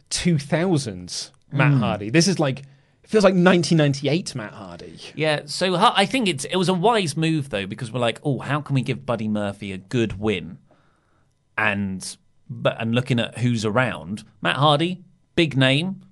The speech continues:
Speaker 2: Yeah, great.
Speaker 1: Yeah, yeah.
Speaker 2: So Hardy comes down and Buddy Murphy beats him relatively quickly using, uh, Kenny Omega's copy and paste move set.
Speaker 1: <laughs> Yeah. Yeah, he won with a, a series of V triggers.
Speaker 2: Uh, and he got a blooded nose in this. I thought it made him look, uh, even cooler.
Speaker 1: Yeah.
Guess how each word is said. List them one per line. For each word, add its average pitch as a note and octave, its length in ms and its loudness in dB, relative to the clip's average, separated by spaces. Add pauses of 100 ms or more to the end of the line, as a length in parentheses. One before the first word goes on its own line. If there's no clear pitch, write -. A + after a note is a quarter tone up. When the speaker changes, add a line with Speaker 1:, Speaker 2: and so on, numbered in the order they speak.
(260)
Speaker 2:
Yeah, F4 280 -2
great. E4 200 0
Speaker 1:
Yeah, F#4+ 80 -2 (120)
yeah. C4+ 140 0
Speaker 2:
So E3+ 180 4
Hardy F#3+ 240 4
comes C3+ 240 0
down A#2+ 200 -2
and A2+ 100 -6
Buddy C3 200 0
Murphy A2 580 -2 (420)
beats D#3 240 -2
him A2+ 140 0
relatively G#2 400 -2
quickly F#2+ 400 -8
using, G#2 580 -6
uh, G2+ 240 -6
Kenny A#2+ 220 0
Omega's G#2+ 440 -2
copy A2 260 -6
and G2+ 100 -4
paste A2 300 -4
move G#2 260 2
set. A#2+ 180 2 (220)
Speaker 1:
<laughs> - 300 8
Yeah. G3+ 540 2 (420)
Yeah, D3 120 10
he F3 140 8
won E3+ 140 10
with D3+ 120 8
a, C#3+ 220 10
a C3+ 60 0
series C3+ 260 6
of A#2+ 80 0
V G#2+ 160 -2
triggers. F#2+ 480 -8 (220)
Speaker 2:
Uh, B2+ 240 -2 (100)
and C#3+ 180 2
he F3+ 100 -2
got D4 140 4
a G#3+ 40 6
blooded F#3+ 320 2
nose A#3 320 2
in B2+ 80 -4
this. G2 200 -8
I C#3 40 -8
thought F3 160 2
it C3+ 40 -2
made C#3 160 2
him B2+ 100 -2
look, C3 280 -2
uh, B2 160 0
even B2 300 -4
cooler. D#3+ 400 -2
Speaker 1:
Yeah. D3+ 240 4